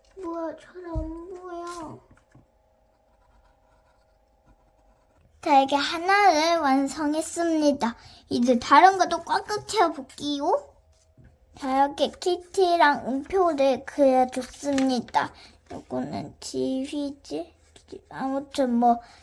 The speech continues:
잡고 있습니다. 아, 또 그림 먹고 있는, 어, 키티.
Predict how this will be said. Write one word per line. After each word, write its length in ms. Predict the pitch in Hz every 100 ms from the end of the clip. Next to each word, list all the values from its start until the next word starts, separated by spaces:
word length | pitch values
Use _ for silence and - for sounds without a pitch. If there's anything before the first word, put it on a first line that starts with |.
| -
잡고 400 | 302 294 - 269
있습니다. 840 | - - 269 285 302 302 294 -
아, 560 | - - _ _ - 233
또 180 | 302 294
그림 380 | 285 269 277 269
먹고 260 | 262 -
있는, 960 | 247 247 240 240 240 233 226 226 226 233 _ _ - - _ - - _ _ _ _ _ _ _ - 98 - -
어, 220 | - 214 - _ _ - - _
키티. 1040 | - - 285 277 - 233 170 123 104 60